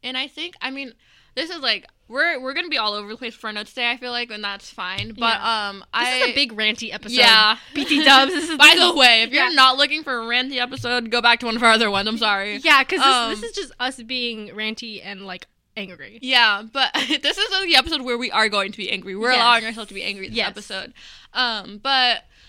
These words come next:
Speaker 1: I think one thing I've noticed with white women specifically is that they don't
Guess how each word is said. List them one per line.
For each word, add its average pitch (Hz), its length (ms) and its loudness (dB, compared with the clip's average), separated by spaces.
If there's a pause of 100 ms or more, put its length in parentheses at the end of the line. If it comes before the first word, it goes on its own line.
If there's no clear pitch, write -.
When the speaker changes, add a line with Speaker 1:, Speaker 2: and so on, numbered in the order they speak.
(120)
Speaker 1:
I 269 140 -4
think 302 340 -10
one 240 260 -10
thing 269 140 -10
I've 254 100 -6
noticed 208 320 -12
with 240 160 -18
white 202 180 -10
women 220 260 -16
specifically 220 600 -16
is 262 140 -14
that 226 280 -10
they 220 300 -10 (140)
don't 220 400 -10